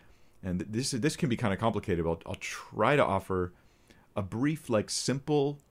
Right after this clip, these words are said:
evaluation of it, right? Jesus shows up, and we see this concept of a mystery in the Gospels, he's communicating, um,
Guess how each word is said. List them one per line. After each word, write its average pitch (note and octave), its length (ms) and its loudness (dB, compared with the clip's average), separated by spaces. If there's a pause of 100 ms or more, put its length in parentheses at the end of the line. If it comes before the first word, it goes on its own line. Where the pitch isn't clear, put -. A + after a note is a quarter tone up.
(320)
evaluation G2+ 580 4
of D2 100 -4
it, A#1 140 -10
right? E2+ 240 -6 (320)
Jesus F3 300 2
shows C3 320 2
up, D2+ 240 -4 (220)
and G#2+ 100 2
we A#2 80 6
see D3+ 160 0
this C3+ 260 -2
concept A#2 340 0
of G#2 60 0
a G2 60 2
mystery F2+ 400 0
in D2 60 -6
the D#2+ 60 -6
Gospels, - 520 -6 (340)
he's B2 160 2
communicating, A#2+ 800 2 (240)
um, F2+ 420 -2